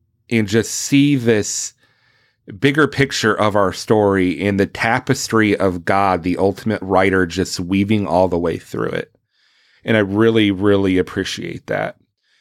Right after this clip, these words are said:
And I just want to read something that you guys wrote in the concluding chapter that really resonated with me. And it says, "When we focus on what God has done in our lives, amazing things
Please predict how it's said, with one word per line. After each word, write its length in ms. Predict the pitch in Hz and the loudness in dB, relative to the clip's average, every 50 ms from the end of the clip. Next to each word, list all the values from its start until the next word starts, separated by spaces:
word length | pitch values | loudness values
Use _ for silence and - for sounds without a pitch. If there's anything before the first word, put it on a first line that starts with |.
| _ _ _ _ | _ _ _ _
And 280 | - 123 123 120 117 110 - | 2 2 4 4 2 2 2
I 100 | 120 131 | 2 2
just 320 | 135 131 170 165 160 - 131 | 2 2 2 0 0 -2 -2
want 380 | 123 120 135 143 151 151 160 _ _ _ _ - | 0 4 4 4 4 2 0 _ _ _ _ -6
to 580 | - 123 113 110 107 104 101 98 98 95 - _ _ _ _ _ | -2 2 2 2 2 2 0 0 -2 -4 -6 _ _ _ _ _
read 380 | - 113 107 127 143 160 151 139 | -10 -2 0 2 2 2 0 -2
something 400 | - - 104 98 85 107 98 98 | -2 0 0 0 0 0 0 0
that 140 | 98 95 82 | 0 0 0
you 140 | 95 101 95 | -2 -2 0
guys 380 | - 101 101 98 95 92 92 | 0 2 2 2 2 0 -2
wrote 300 | 92 95 98 98 95 - | 0 2 2 2 2 0
in 80 | 98 95 | 0 0
the 100 | 92 92 | 0 0
concluding 580 | - - 95 - - - 107 104 92 90 90 | 0 -2 -8 -8 -4 -2 0 2 2 2 0
chapter 400 | 90 - - 107 110 107 - 95 90 | -2 0 0 0 0 0 0 0 0
that 160 | 90 90 - | 0 0 0
really 300 | 104 107 113 117 113 101 | 2 2 4 4 4 2
resonated 540 | 92 95 101 104 92 90 92 87 85 85 80 | 2 2 2 2 2 0 0 0 0 0 0
with 220 | 85 85 82 - | 0 -2 -2 -4
me. 180 | 87 85 85 85 | -4 -4 -2 -2
And 100 | 85 85 | -2 -4
it 60 | 80 | -4
says, 280 | - - 104 101 92 107 | 0 0 0 0 2 0
"When 140 | 107 101 | 0 2
we 120 | 101 98 92 | 0 0 -2
focus 500 | - - 143 151 165 160 196 165 - - | -2 2 2 2 2 2 0 0 0 2
on 240 | 127 131 123 120 117 | 2 4 4 4 4
what 200 | 110 107 - - | 2 2 2 2
God 220 | 117 107 107 104 | 2 4 4 6
has 220 | 98 92 85 85 | 4 2 2 0
done 240 | 85 - 113 113 131 | 0 2 2 4 4
in 140 | 127 110 95 | 4 4 2
our 160 | 95 92 87 | 2 0 0
lives, 720 | 87 87 87 85 82 80 80 80 80 87 - - - - - _ _ _ _ _ _ _ _ _ _ _ _ - | 0 0 0 0 0 0 -2 -2 -4 -4 -6 -8 -12 -14 -16 _ _ _ _ _ _ _ _ _ _ _ _ -2
amazing 680 | 113 107 104 101 104 101 107 104 95 113 110 104 104 | 0 2 4 6 6 6 4 4 4 2 2 2 0
things 600 | 101 - - 98 92 90 90 87 90 95 - - | -2 0 0 2 2 2 2 0 -2 -4 -6 -10